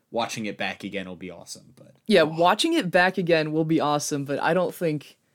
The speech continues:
Speaker 2: you know, the experience of being in a theater with everyone being so excited about it, that, that's irreplaceable. But I'm sure I will enjoy seeing it again when I'm able to.
Speaker 1: Absolutely.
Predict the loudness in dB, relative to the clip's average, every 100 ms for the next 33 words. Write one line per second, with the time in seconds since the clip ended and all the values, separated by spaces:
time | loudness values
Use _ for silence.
0 | _ -2 0 2 2 0 0 2 4 4
1 | 2 -2 -6 -12 _ _ 0 0 2 2
2 | 2 2 2 2 4 4 2 0 0 4
3 | 4 2 0 0 0 -2 -4 -2 -2 0
4 | 0 -2 -4 -2 -2 -2 -2 0 0 0
5 | 0 -4 -4 -6 -8 -6 -8 -8 -8 -4
6 | -2 0 -2 0 2 4 4 4 2 2
7 | 0 -4 -4 -2 2 4 6 4 0 -8
8 | -6 -4 -2 0 0 0 -2 -4 -6 -6
9 | -6 -8 -14 -14 -14 -14 _ _ _ -6
10 | -6 -6 -8 -8 -10 -12 -14